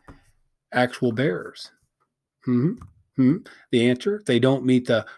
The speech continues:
qualifications. <laughs> Actually, that's pretty darn good. I'm actually embarrassed I haven't read that one earlier because it was really good.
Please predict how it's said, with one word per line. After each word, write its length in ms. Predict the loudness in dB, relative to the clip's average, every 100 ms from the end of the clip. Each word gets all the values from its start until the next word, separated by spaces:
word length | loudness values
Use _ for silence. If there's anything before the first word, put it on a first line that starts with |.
| -2
qualifications. 1400 | 2 4 6 6 4 0 -6 -2 -2 -4 -10 -16 -16 -2
<laughs> 1600 | 0 4 2 2 -4 -2 -2 -4 -6 -10 -4 -4 -4 -20 -20 -12
Actually, 260 | -8 -8 -10
that's 180 | -14 -16
pretty 240 | -18 -16
darn 220 | -14 -14
good. 220 | -14 -12 -4
I'm 160 | 0
actually 340 | 0 0 -4 -4
embarrassed 540 | -4 -4 -2 -4 -6
I 80 | -6
haven't 260 | -6 -6
read 180 | -6 -6
that 140 | -6 -10
one 140 | -8
earlier 300 | -6 -6 -8
because 420 | -16 -16 -14 -14 _ -20 _ -20 -20 _ _
it 80 | -16
was 160 | -14 -14
really 200 | -16 -16
good. 220 | -18 -12